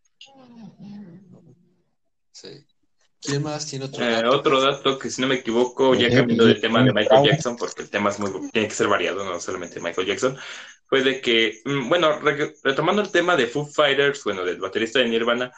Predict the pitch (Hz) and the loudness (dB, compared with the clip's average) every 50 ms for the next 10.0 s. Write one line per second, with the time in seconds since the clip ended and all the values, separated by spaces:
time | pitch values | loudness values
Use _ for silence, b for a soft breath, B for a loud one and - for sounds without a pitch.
0 | b b b b b _ _ - 135 127 143 147 147 - 151 147 143 147 151 151 | b b b b b _ _ -8 -4 -2 -2 -2 0 0 -2 0 2 2 4 4
1 | 151 156 151 - 160 160 151 139 135 139 143 143 - _ _ _ _ _ _ _ | 2 2 0 2 2 2 2 4 2 2 0 -2 -6 _ _ _ _ _ _ _
2 | _ - - - - 131 135 135 131 110 - - 139 151 156 156 156 156 156 151 | _ -20 -20 -16 -12 -8 -6 -6 -6 -8 -8 -6 -4 -2 -2 0 0 -2 -2 -4
3 | 147 139 - _ - 147 147 147 - - _ - 123 120 120 120 120 - - 151 | -6 -8 -12 _ -2 0 0 0 0 -4 _ -2 0 2 2 2 0 0 0 0
4 | 151 - 185 185 165 160 165 165 190 - _ _ _ _ _ - 110 107 104 101 | 2 4 4 6 6 4 2 2 -2 -6 _ _ _ _ _ -2 0 2 2 2
5 | 101 101 101 110 113 113 117 123 120 113 107 98 95 95 95 - - 104 - - | 0 -2 -2 -2 -2 0 0 0 2 2 2 0 0 -4 -8 -10 -14 -8 -2 -2
6 | 110 110 - 127 123 123 120 120 127 123 131 131 - B B B B B B B | 0 0 2 2 2 2 2 2 0 0 -2 -6 -12 B B B B B B B
7 | - - 135 160 180 180 175 165 165 165 165 165 - 175 - - - - - - | -8 -2 0 0 0 2 4 4 4 4 2 2 4 4 4 4 0 -4 -8 -4
8 | - 156 143 139 139 151 156 160 160 156 139 135 - 147 147 147 147 147 135 135 | 0 2 2 4 4 2 4 4 4 4 2 2 0 -2 -2 0 0 -2 -2 0
9 | 139 135 135 131 - - 139 131 131 127 123 120 117 117 113 113 113 113 113 110 | 0 -2 -2 -4 -2 0 2 2 4 4 6 6 6 6 6 6 6 4 2 -2